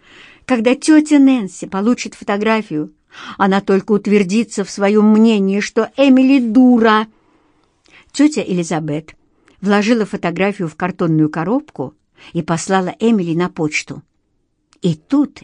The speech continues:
Эмили поняла — что она сделает. Она побежала на чердак и достала акварельный портрет, написанный Тедди. Он был одних размеров с фотографией.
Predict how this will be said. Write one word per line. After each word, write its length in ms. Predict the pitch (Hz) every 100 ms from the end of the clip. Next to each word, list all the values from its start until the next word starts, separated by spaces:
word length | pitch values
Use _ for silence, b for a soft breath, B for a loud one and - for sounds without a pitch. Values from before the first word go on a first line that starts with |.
| _
Эмили 340 | 202 196 180
поняла — 640 | 180 190 185 180 180 160 - _ _
что 280 | - - 147
она 200 | 139 156
сделает. 720 | 151 - 170 139 - - - _ _ _ B B B B
Она 300 | - 214 214
побежала 540 | 196 156 170 202 185 151
на 140 | 160
чердак 640 | 160 180 170 269 311 - _ _ _ b b b b b
и 80 | 180
достала 500 | 220 233 339 339 262
акварельный 540 | 262 220 262 277 277
портрет, 680 | 277 302 302 208 147 - _ _
написанный 600 | 180 185 165 - 190 220
Тедди. 540 | 226 208 110 - 147 _ _ b b b b _ _
Он 220 | 269 269
был 160 | 247 262
одних 400 | 254 269 302 302
размеров 560 | 269 240 202 151 143
с 60 | -
фотографией. 920 | 202 208 226 190 127 - 123 151 -